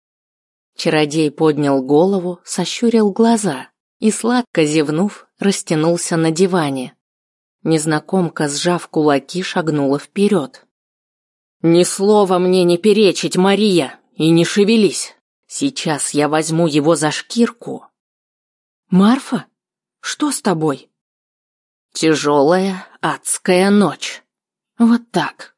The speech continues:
почеши ему за ухом, скорее уснет». Мария открыла рот и впилась глазами в лицо сестры. Марфа редко выходила из себя. В такие минуты у нее тряслась нижняя челюсть.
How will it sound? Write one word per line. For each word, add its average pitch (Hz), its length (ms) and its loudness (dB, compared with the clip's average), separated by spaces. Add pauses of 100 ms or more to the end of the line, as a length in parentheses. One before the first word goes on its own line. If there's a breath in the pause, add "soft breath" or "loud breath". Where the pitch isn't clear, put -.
(120)
почеши 262 480 -2
ему 160 300 2
за 202 180 0
ухом, 143 480 -4 (240)
скорее 170 640 0
уснет». 185 640 0 (1000)
Мария 170 500 2
открыла 170 560 2
рот 185 280 0
и 165 60 -4
впилась 165 520 0
глазами 170 560 0
в 143 60 -6
лицо 156 360 -6
сестры. 190 640 -4 (640)
Марфа 170 440 0
редко 175 420 0
выходила 160 560 0
из 143 180 0
себя. 170 560 -2 (360)
В - 100 -18
такие 196 480 0
минуты 170 480 0
у 147 60 0
нее 160 340 0
тряслась 175 560 -6
нижняя 156 480 -2
челюсть. 160 720 -4